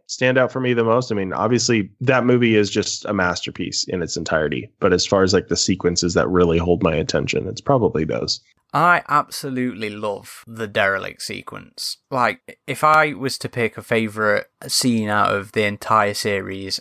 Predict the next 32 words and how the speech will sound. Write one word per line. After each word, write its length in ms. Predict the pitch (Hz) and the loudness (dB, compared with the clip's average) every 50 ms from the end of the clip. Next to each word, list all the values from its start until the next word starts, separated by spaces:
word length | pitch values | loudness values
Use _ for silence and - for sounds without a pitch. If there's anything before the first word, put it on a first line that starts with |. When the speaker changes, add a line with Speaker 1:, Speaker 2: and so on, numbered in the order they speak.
| _ _ - | _ _ 0
Speaker 2:
outside 520 | 123 120 120 - - - 131 123 120 113 113 | 2 2 2 2 0 2 2 4 4 4 2
of 100 | 113 107 | 0 0
the 100 | 117 110 | 2 2
Alien 340 | 110 107 104 104 101 101 98 | 2 2 0 0 -2 -4 -6
three 280 | - - 104 101 101 | -8 -8 -8 -8 -8
funeral, 640 | - - - 107 98 98 98 101 104 101 98 - - - - | -8 -8 -6 -6 -6 -6 -6 -6 -4 -4 -4 -6 -8 -10 -8
I 80 | - | -6
think 240 | - 117 110 107 - | -2 -2 -2 -2 -2
it 100 | 117 95 | -4 -4
would 160 | 113 113 110 | -4 -4 -2
probably 400 | - 120 110 107 107 107 110 107 | 0 0 0 0 0 -2 -2 -2
be 100 | 104 113 | -2 -2
the 140 | 104 107 104 | -2 -2 0
derelict 500 | 98 107 104 104 107 110 - - 113 - | 2 4 4 4 4 4 2 -2 0 0
exploration. 800 | 117 113 113 - - 113 117 117 120 127 127 - 143 151 156 147 _ - - | 0 0 0 -2 0 2 4 4 4 2 0 -2 -4 -4 -4 -6 _ -16 -8
And 180 | - 110 113 | -6 -4 2
that 240 | 113 120 120 113 - | 4 4 4 4 2
was 220 | - 127 113 - | -2 -6 -2 2
one 180 | 127 120 117 113 | 2 2 4 2
of 80 | 110 107 | 0 -2
the 100 | 107 - | -4 -2
things 300 | - 110 110 107 101 - | -2 -2 -2 -2 -4 -6
that 160 | 110 101 - | -6 -6 -6
just, 200 | 110 - - _ _ _ _ - | -6 -8 -8 _ _ _ _ -8
it 360 | - 101 117 135 135 135 131 | -6 -4 -4 -2 -4 -4 -4
made 320 | 143 151 143 143 143 127 120 | -2 0 0 0 0 0 0
me 100 | 127 123 | 0 0
so 340 | - - - 139 127 123 123 | 0 2 2 4 4 4 4
interested 540 | 120 120 110 - 117 107 - - 113 101 | 2 0 0 0 -2 -2 -2 -4 -8 -6
in 140 | 107 104 107 | -6 -6 -2
what 260 | 107 107 - - - _ _ - | 0 0 0 0 -2 _ _ -12
was 400 | 120 117 113 110 107 104 - - | -6 -2 -2 -2 -2 -2 -6 -6